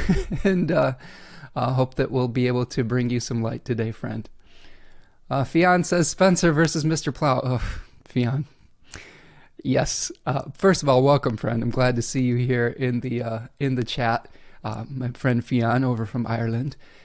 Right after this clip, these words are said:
And, uh, yeah, it has been Spencer versus Mister Plow today. We, we, uh, d-, to make a very long story short, we hired a plow company,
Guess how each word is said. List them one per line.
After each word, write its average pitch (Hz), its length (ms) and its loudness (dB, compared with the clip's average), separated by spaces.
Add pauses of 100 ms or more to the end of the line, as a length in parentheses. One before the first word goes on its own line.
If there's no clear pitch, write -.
(120)
And, 131 380 2
uh, 117 440 0 (420)
yeah, 131 280 4
it 123 120 2
has 135 260 4
been 127 480 2 (100)
Spencer 123 400 -2
versus 113 380 -4
Mister 123 240 -6
Plow 113 260 -6
today. 113 320 -6
We, 120 260 -2 (840)
we, 147 400 8
uh, 127 300 6 (960)
d-, 131 120 -10
to 160 160 -2
make 170 140 4
a 147 40 4
very 135 240 4
long 120 220 0
story 117 320 -4
short, 117 260 -6
we 123 120 2
hired 131 280 2
a 113 40 -2
plow 117 280 -4
company, 113 600 -4